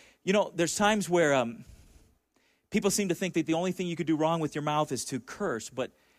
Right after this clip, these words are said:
if, if that's all it is, I mean, that, that wouldn't be that, that would be easier to control, but it's more than that. I remember, my, I'll never forget my sixth grade teacher. She said something that I've never forgotten. She said,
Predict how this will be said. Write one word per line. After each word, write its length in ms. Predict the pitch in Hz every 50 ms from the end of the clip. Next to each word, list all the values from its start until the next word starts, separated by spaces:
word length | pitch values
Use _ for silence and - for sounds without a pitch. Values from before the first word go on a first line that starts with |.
| _ _ _ _ _ -
if, 160 | 143 139 - - - -
if 100 | 160 147
that's 220 | - 196 214 - 185
all 360 | - 175 170 180 185 190 180
it 80 | 170
is, 360 | 165 185 190 175 156 156 156 170
I 20 |
mean, 140 | 156 156 147
that, 260 | 160 160 - - -
that 160 | 160 165 156
wouldn't 300 | 170 160 147 147 135 -
be 140 | 151 147 147
that, 200 | 139 139 127 - - - _ 165
that 100 | 160 180
would 100 | 185 165
be 80 | 165
easier 240 | 156 151 139 151 143
to 80 | 127 117
control, 440 | - 131 113 - - 190 185 156
but 120 | 131 135 127
it's 120 | 123 -
more 300 | - 226 269 320 320 302
than 160 | 214 160 131
that. 300 | 117 101 87 78 64 - _ _ _ _ _ _ _ _ _ _ _ _ _ _ _ _ _ _ _ _ _ _ _ _ _ _ _ - -
I 60 | -
remember, 200 | 156 175 170 151
my, 160 | 135 131 127 113
I'll 80 | 139
never 180 | 151 165 160 147
forget 160 | 139 127 123
my 100 | 117 113
sixth 280 | 110 - 127 120 - -
grade 220 | 143 135 131 -
teacher. 320 | - 156 135 - 135 110
She 140 | - - 147
said 200 | 143 - 139 123
something 300 | - 147 127 135 127 120
that 140 | 113 104 - - - - - - - - _ -
I've 200 | - 135 143 123
never 240 | 139 147 151 151 151
forgotten. 340 | 143 151 135 139 131 120 117
She 160 | - - 147
said, 300 | - - 143 123 110 -